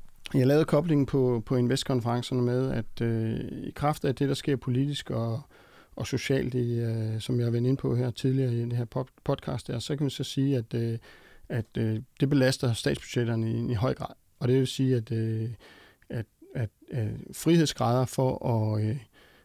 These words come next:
øh, at håndtere, øh, sådan nogle langsigtede problemstillinger, som for eksempel klimaforandringer, eller,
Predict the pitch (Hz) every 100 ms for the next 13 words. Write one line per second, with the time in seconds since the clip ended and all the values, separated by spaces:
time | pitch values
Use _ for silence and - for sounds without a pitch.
0 | _ 160 110 107 110 107 - - 113 95
1 | - - 131 123 - 175 123 92 - _
2 | 143 120 113 113 113 113 110 98 - -
3 | 139 135 127 139 - 135 120 123 135 131
4 | 123 117 117 117 - 123 113 120 - 131
5 | 117 131 135 135 117 113 113 117 117 127
6 | 120 113 113